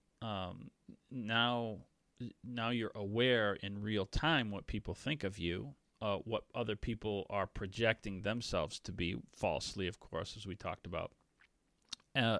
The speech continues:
and, and so there's this constant, constant judgment or feelings of judgment. Uh, a-, and, and it's really hard for us to be truly independent from the world around us to the degree that, and this,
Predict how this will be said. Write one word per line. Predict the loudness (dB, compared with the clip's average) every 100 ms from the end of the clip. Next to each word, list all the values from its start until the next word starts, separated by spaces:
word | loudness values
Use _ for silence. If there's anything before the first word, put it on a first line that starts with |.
| 2
and, | 2
and | 2 4
so | 4
there's | 4 4 2
this | -4
constant, | -4 0 4 4 4 -2 -6
constant | -6 0 0 0 -8 -4
judgment | 0 0 0 -6 -8 -8
or | -8 -4
feelings | 0 0 0 -4
of | -8
judgment. | 0 0 0 -4 -8 -10 -12 -18 -20 -20 -20 -20 -20 -20 -2
Uh, | 2 6
a-, | 6 8
and, | 6 6
and | 4
it's | 2 2 2
really | 6 6 6 4 -2
hard | -8 4 6 6 4
for | -2 -4 0
us | 0 0 -8 -6
to |
be | -2 -2
truly | -2 -2 2 4 4 2
independent | 0 -2 0 2 2 2 0 0
from | -4 -4
the | -2
world | 0 0 0
around | 2 4 4 2
us | -4
to | -2 -2
the | -2
degree | -2 2 2 2
that, | 4 6 6 4
and | 0 -2 -4
this, | 2 2